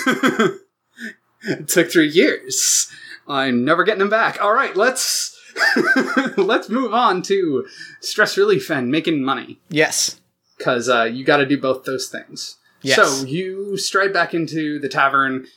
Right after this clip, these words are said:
Speaker 1: You've got this huge horn over your shoulder. Uh, you've got a Band-Aid on your thumb. And, uh, you're feeling like things could probably be better in the moment. Yeah, you stopped hyperventilating. That's cool.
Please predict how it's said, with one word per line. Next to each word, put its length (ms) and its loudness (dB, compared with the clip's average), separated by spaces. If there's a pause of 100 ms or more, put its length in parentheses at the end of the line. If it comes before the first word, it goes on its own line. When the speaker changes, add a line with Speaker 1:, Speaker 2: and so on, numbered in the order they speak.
(180)
Speaker 1:
You've 160 -4
got 180 2
this 320 0
huge 320 -4
horn 260 2
over 200 0
your 100 0
shoulder. 640 -2 (360)
Uh, 400 2
you've 460 -8
got 220 2
a 40 2
Band-Aid 440 2
on 200 0
your 100 -4
thumb. 460 -2 (600)
And, 580 2
uh, 400 4
you're 200 2
feeling 880 0
like 320 2
things 260 2
could 200 -2
probably 340 2
be 400 -4
better 600 0
in 200 4
the 60 4
moment. 520 2 (300)
Yeah, 220 2
you 180 0
stopped 340 0
hyperventilating. 680 2
That's 200 -2
cool. 280 -6